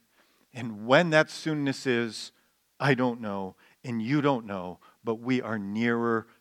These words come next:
to it. So this is what time it is. So, in light of this reality,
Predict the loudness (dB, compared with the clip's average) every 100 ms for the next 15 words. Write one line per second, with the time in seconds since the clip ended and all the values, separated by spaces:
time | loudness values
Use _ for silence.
0 | _ -14 -10 -8 -10 -14 -20 _ _ _
1 | -16 -12 -12 2 2 2 -10 -14 _ _
2 | _ _ _ _ _ -20 _ -4 -4 -6
3 | -8 -14 _ _ _ _ _ _ -14 -12
4 | -10 -8 -8 -8 -14 _ _ _ _ _
5 | _ _ _ _ -6 -6 -4 -8 -8 -14
6 | -14 -16 _ _ _ _ -20 -14 2 2
7 | 2 -8 _ _ -10 -6 4 6 6 4
8 | -2 -2 -4 -4 -2 0 0 -2 -8 -10